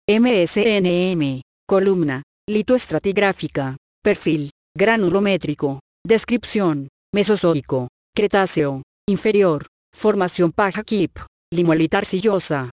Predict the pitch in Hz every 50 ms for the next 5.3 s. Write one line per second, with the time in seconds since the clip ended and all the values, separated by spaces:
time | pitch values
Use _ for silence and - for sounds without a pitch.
0 | _ _ 185 208 233 220 - 262 240 - - - 214 208 160 151 143 - 226 202
1 | 175 165 165 185 220 - _ - 208 190 208 214 208 - - 185 165 175 185 185
2 | 185 180 170 175 180 175 - - 196 190 - - 208 180 180 190 - - 165 165
3 | 165 165 160 165 170 185 196 180 - - 214 202 190 226 208 196 185 190 156 135
4 | 127 123 139 - _ _ _ _ _ _ _ _ _ - - 233 - 226 214 208
5 | 190 165 - 160 147 135